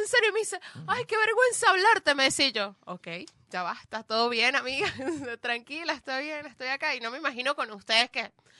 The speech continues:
Speaker 1: o sea, ellos los ven ustedes y ven que tienen cuatrocientos mil, quinientos mil seguidores en Instagram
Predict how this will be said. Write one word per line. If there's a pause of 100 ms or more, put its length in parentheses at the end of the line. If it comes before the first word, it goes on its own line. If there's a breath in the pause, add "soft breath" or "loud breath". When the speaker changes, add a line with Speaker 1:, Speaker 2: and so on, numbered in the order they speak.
(140 soft breath)
Speaker 1:
o
sea,
ellos
los
ven
ustedes
y
ven
que
tienen (180 soft breath)
cuatrocientos
mil,
quinientos
mil
seguidores
en
Instagram